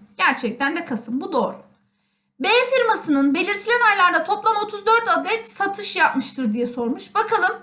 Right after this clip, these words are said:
B firmasınınki. Burası dört. Burası altı. Burası on dört. Burası kaç? On. Topladım on, on dört daha yirmi dört ve topladım otuz dört. Bu da doğru.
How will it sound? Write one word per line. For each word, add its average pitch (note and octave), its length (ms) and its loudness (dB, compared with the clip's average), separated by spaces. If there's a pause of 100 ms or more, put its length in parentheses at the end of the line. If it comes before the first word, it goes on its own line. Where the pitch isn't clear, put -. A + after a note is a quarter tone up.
(100)
B E4+ 160 -2
firmasınınki. C#4+ 800 -4 (340)
Burası F4+ 360 -2
dört. D4+ 360 2 (720)
Burası F#4 400 0 (220)
altı. C#4+ 640 2 (720)
Burası F4+ 420 -2 (240)
on E4 320 0
dört. A#3 340 -2 (300)
Burası D#4+ 540 -4
kaç? G4 360 2
On. A3+ 180 2
Topladım G4 560 0
on, F4 320 2
on G4 240 0
dört F#4 200 0
daha F4+ 200 2
yirmi F4 400 -2
dört - 360 -2 (500)
ve D4+ 120 -4
topladım G4 460 0
otuz C#4+ 360 0
dört. G3+ 280 -4
Bu - 80 -6
da A3+ 140 4
doğru. G#3 460 -2